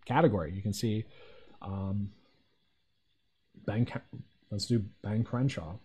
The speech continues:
If we wanna look at most strokes gained total on Ben Crenshaw course designs, we can do that. Justin Thomas, Rory, Seamus Power. <laughs> Holy shit. Seamus popping up there. Ben Crenshaw course designs. I'm kinda curious. Which, what?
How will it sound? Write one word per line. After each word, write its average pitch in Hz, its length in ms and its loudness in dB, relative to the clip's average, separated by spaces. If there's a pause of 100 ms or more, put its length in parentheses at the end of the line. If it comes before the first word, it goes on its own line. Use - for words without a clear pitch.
If - 80 -10
we 110 60 -2
wanna 120 160 2
look 120 160 4
at 101 100 4
most 127 200 4
strokes 131 220 4
gained 127 200 4
total 131 240 6
on 101 160 2
Ben 120 400 4
Crenshaw 127 460 4
course 120 260 0
designs, 117 380 2
we 117 60 -2
can 117 100 2
do 139 100 8
that. - 280 2 (400)
Justin 113 260 4
Thomas, 156 380 2 (140)
Rory, 131 380 6 (180)
Seamus 226 300 2
Power. 233 300 10
<laughs> - 100 -8
Holy 214 300 4
shit. - 460 -8 (680)
Seamus - 600 4 (320)
popping 220 320 2
up 262 180 4
there. 113 320 0 (120)
Ben 202 200 10
Crenshaw 214 460 6
course 196 240 4
designs. 139 480 0
I'm 139 120 0
kinda 240 200 0
curious. 202 460 2 (160)
Which, 233 340 -2
what? 220 300 -8